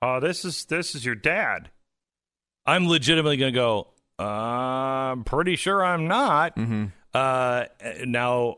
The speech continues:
Speaker 1: Hunter, he really didn't think that he was the father 'cause he's a straight up guy. You know?
Speaker 2: I mean, he's definitely not a straight up guy. Uh, if you've ever read his personal
Speaker 1: No, he's
Speaker 2: history, it's a
Speaker 1: completely
Speaker 2: terrif-
Speaker 1: no, he's,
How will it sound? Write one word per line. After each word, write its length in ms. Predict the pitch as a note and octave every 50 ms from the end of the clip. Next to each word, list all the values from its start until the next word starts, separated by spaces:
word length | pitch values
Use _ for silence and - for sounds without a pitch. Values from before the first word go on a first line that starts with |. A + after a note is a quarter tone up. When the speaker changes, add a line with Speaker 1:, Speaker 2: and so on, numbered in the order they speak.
| _ -
Speaker 1:
Hunter, 720 | - - - F#3 G3 - - - - A2 G2+ G#2+ B2+ C3+ _ _ _ _ _ _ _ _ _ _ _ _ _ _ _ _ _ _ _ _ _ _ _
he 320 | - - - F#3+ A#3+ C4
really 500 | C4 G3+ D3 C#3 C3+ C#3 C#3+ C#3 D#3 E3
didn't 400 | C#3 G#2 G#2 A#2 G#2+ G#2+ A2 A#2+
think 420 | - - - - G#2 G#2 A2+ G#2 -
that 180 | A#2+ B2+ B2+
he 200 | G2 E2+ A2 G#2
was 260 | A2 B2 B2 B2+ A2+ A#2+
the 100 | C#3+ C#3
father 400 | - - - C#4+ C#4 A3+ A#2 -
'cause 240 | - D3+ C#3+ -
he's 260 | - D#3+ E3+ D3+ A2+ B2
a 200 | A#2+ G2+ F#2 D#2+
straight 520 | - - - - - - E2 D#2+ D#2+ C2+
up 120 | B1 - _ _
guy. 300 | - - - - - - _ _ _ _ _ _ _
You 100 | - G2+
know? 300 | G2 G2+ G#2 A2 A#2 A#2 - -
Speaker 2:
I 80 | D3+ A#2+
mean, 160 | C3+ C3+ B2+
he's 240 | B2 D#3+ D#3+ C#3+ B2+
definitely 500 | - - F#3+ E3+ - C3+ A2+ G2+ F2+ F#2+
not 240 | G2+ G2+ F#2+ F#2 E2+
a 60 | E2+
straight 280 | - - - E2 D#2
up 160 | E2 E2 - -
guy. 280 | E2 - - - - -
Uh, 260 | - - F#2+ G2 G2+
if 100 | G#2+ G#2
you've 100 | A#2 G#2+ B2+
ever 200 | C3 B2 A2 F#2+
read 240 | G2 G2+ G2 F#2+
his 140 | F#2 F#2+ -
personal 400 | - - G#2 F#2+ - - F#2+ F#2+
Speaker 1:
No, 40 | G2+
he's 120 | A2 B2
Speaker 2:
history, 260 | A#2+ G#2 G2 G2 G2 G2
it's 160 | A2 A2 -
a 60 | -
Speaker 1:
completely 260 | A#2+ B2+ C3+ C#3 C#3+ C#3 C3
Speaker 2:
terrif- 300 | C3 A#2+ A#2+ A2+ A2 A2+
Speaker 1:
no, 340 | A2 A2 G#2+ G#2+ G#2 G#2 G#2
he's, 440 | G2 G2+ G#2+ G#2 F#2+ - - -